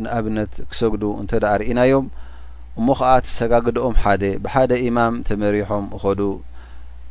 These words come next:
እሰግዱ። ግን እታ ሰላት ናቶም ሙምክን ከም ሰማይን ምድርን ዘሎ ፍልይ ክኸውን ይኽእል፣ ከም ምብራቕን ምዕራብን ዘሎ ፍልይ ክኸውን ይኽእል። ስለምንታይ? ምን-፣ ምናልባሽ ሓደኦም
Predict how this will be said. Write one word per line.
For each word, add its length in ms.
እሰግዱ። 420
ግን 240
እታ 320
ሰላት 340
ናቶም 340
ሙምክን 400
ከም 260
ሰማይን 500
ምድርን 360
ዘሎ 240
ፍልይ 340
ክኸውን 360
ይኽእል፣ 360
ከም 220
ምብራቕን 520
ምዕራብን 460
ዘሎ 240
ፍልይ 320
ክኸውን 340
ይኽእል። 280
ስለምንታይ? 500
ምን-፣ 280
ምናልባሽ 520
ሓደኦም 480